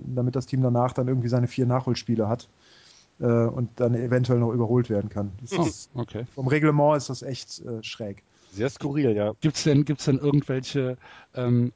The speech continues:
Speaker 2: Off-Season-Regeländerungen wieder, wie letztes Jahr? Haben sie die Bälle wieder kleiner gemacht, oder?
Speaker 1: <laughs> Meine, also das, was ich mitbekommen hab,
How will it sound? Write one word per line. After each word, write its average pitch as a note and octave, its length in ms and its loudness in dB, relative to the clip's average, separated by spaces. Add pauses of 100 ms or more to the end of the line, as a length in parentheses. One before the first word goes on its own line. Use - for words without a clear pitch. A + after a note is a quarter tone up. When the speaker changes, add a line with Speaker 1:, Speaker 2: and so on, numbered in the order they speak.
Speaker 2:
Off-Season-Regeländerungen C3+ 1900 0
wieder, C3 300 -2
wie C3 80 -4
letztes B2+ 380 -6
Jahr? A#2 160 -2
Haben C#3+ 120 4
sie B2+ 80 0
die B2+ 80 -2
Bälle C#3+ 280 2
wieder C3 160 -2
kleiner C3+ 400 -2
gemacht, A#2 440 0
oder? A#2+ 440 -2 (300)
Speaker 1:
<laughs> C3 300 -2
Meine, G3 640 0
also D3 200 -4
das, D3 380 -4
was C#3 140 -6
ich - 80 -12
mitbekommen E3 520 -4
hab, C#3 160 -6